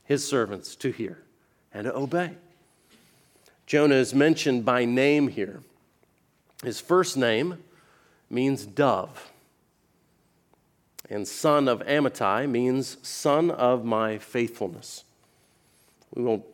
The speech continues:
press this point too far, but it is a little interesting that in Hosea chapter seven, Israel as a whole is described as acting silly and senseless like a dove.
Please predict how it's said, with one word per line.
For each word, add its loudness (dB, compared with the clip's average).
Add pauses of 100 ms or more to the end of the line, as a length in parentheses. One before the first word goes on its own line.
(260)
press -6
this -10
point -4
too -2 (480)
far, 4
but 2
it 2
is 0
a 2
little 4
interesting -4
that 0
in 0 (240)
Hosea 2
chapter -2
seven, 0 (440)
Israel 6
as 0
a 0
whole 0
is -8
described 0
as -6
acting -4
silly -2
and -4
senseless -6
like -6
a -10
dove. -12